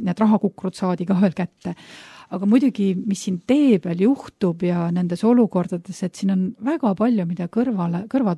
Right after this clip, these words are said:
taha panna. Et näiteks, äh, noh, selline, äh, detail jäi mulle väga silma ja soojendas südant, et, et kui nad olid veendunud, et see on Jumala juhtimine,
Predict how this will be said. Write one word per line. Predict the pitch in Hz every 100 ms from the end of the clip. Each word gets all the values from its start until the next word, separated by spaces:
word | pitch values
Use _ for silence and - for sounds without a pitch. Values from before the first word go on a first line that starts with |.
| 175
taha | 165 175
panna. | 214 233 175 165 170 - - _ _ _ _ -
Et | 196
näiteks, | 208 240 220 180 - -
äh, | 190 185 214 _ _ _ -
noh, | 208 226 -
selline, | - 208 185 185 180 180 - - - _ 196
äh, | 175
detail | - 185 208 220 208 175
jäi | 175 175
mulle | 175 175 175
väga | 185 190
silma | 175 208 196 175 175
ja | 175 170
soojendas | 208 220 190 175 175 -
südant, | 226 214 170 - 175
et, | - _ - - -
et | 170 - -
kui | - 185 175 175 170 -
nad | 190 202
olid | 185 170
veendunud, | 240 247 185 180 175
et | 170 -
see | 185
on | 185
Jumala | 226 214 185
juhtimine, | 185 240 - - 214 202 196